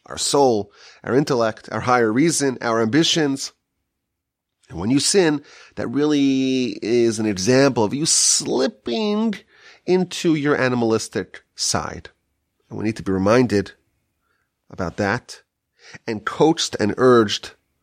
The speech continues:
to try to not make that mistake again. That's animal sacrifices.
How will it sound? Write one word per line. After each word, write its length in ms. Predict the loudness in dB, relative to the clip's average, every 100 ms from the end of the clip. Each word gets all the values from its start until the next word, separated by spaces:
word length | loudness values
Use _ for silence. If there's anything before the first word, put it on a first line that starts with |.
| _
to 80 | -4
try 120 | 0
to 60 | 2
not 180 | 2
make 180 | 2 0
that 100 | -4
mistake 340 | -6 -8 -10 -10
again. 400 | -2 -2 -2 -10 _ _ _ _ _ _ _ _ _ _ _
That's 200 | -6 -2
animal 280 | 0 0 -2
sacrifices. 720 | -6 -10 -10 -14 -14 -14 -16